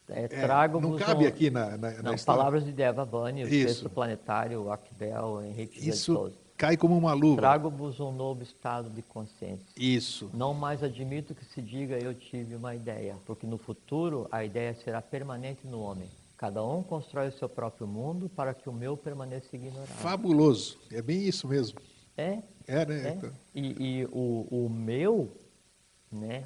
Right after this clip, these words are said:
Speaker 1: que é esse mundo, é o mundo onde o vitriol, enquanto chave, é desnecessário, porque cada um realizou o próprio processo alquímico, né? Aí você não tem mais que ir em nenhum lugar, né? Porque o lugar é aqui, aí você vê o que tem que ser visto,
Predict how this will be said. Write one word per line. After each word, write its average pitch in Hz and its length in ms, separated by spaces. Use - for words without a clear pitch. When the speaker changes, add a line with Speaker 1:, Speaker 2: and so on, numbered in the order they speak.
Speaker 1:
que - 200
é 139 120
esse 147 280
mundo, 170 420
é 160 100
o 160 120
mundo 175 360
onde 175 180
o 175 40
vitriol, 160 720
enquanto 156 340
chave, 165 300
é - 20
desnecessário, 170 720
porque - 240
cada 147 360
um 190 200
realizou 131 640
o 120 40
próprio 120 360
processo 117 520
alquímico, 98 520
né? 120 180
Aí 123 120
você 120 180
não 147 140
tem 175 180
mais 170 240
que - 140
ir 135 40
em 131 40
nenhum 123 200
lugar, 107 400
né? 135 80
Porque - 260
o 147 60
lugar 143 460
é 190 140
aqui, 220 380
aí 175 120
você 147 320
vê 139 260
o 190 60
que 190 100
tem 147 180
que - 120
ser 131 160
visto, 151 420